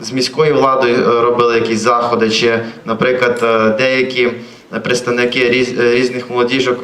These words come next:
е, в нашій організації долучалися до нашої організації безпосередньо, безпосередньо до якихось акцій, нас асоці-, асоціюють чомусь з іншими політичними силами. Не розумію. Можна далі?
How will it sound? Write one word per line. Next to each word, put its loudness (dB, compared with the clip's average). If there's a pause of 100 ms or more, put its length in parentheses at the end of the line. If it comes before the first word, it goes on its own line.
е, 2
в -2
нашій 0
організації 0 (240)
долучалися 0
до -2
нашої 0
організації 0
безпосередньо, -4
безпосередньо 0
до 2
якихось -4
акцій, 0 (360)
нас 0
асоці-, -2
асоціюють 0
чомусь 0 (240)
з -6
іншими 0
політичними -2
силами. 0 (260)
Не -4
розумію. -2 (180)
Можна -10
далі? -8